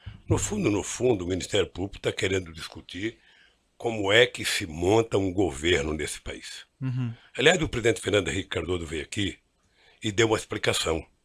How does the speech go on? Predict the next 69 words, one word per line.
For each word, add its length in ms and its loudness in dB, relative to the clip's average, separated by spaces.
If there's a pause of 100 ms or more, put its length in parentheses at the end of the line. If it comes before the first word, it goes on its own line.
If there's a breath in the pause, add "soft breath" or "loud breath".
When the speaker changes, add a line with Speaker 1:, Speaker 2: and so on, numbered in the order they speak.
(500)
Speaker 1:
Eu 80 2
espero 280 2
que 160 0
em 80 6
outros 340 6
processos 600 0
o 60 -6
Ministério 400 0
Público 360 -2
tenha 160 4
aprendido 440 -4
uma 100 2
lição. 440 -2 (1400 soft breath)
Speaker 2:
Quanto 240 0
à 20 4
Speaker 1:
E 20 -2
que 40 0
Speaker 2:
pergunta 380 4
específica, 760 -2
o 40 -2
senhor 180 2
Speaker 1:
Não, 80 6
Speaker 2:
pode 140 8
Speaker 1:
eu 80 8
vou 100 2
Speaker 2:
responder 320 6
como 200 6
era 100 8
o 20 0
processo 420 0
de 60 -4
Speaker 1:
eu 60 2
vou, 0 -
Speaker 2:
nomeação 340 6
Speaker 1:
eu 60 4
Speaker 2:
do 40 2
Speaker 1:
vou, 140 6
eu 80 8
vou 120 4
Speaker 2:
presidente 240 6
e 20 0
Speaker 1:
responder 120 6
a 40 8
Speaker 2:
diretores 320 6
da 60 4
Speaker 1:
pergunta. 140 2
Speaker 2:
Petrobras? 440 0
Speaker 1:
Vou 100 4
responder 320 6
a 40 6
pergunta, 520 2
poderia 400 6
repetir 380 -2
as 80 -2
palavras 400 4
do 80 -6
Fernando 320 0
Henrique 180 -2
Cardoso, 480 -2
poderia 340 0
repetir 380 -6
de 100 -6
outros 200 -2
presidentes, 340 -2
mas 100 4
vou 80 6
dizer 200 0
a 40 2
minha. 360 -2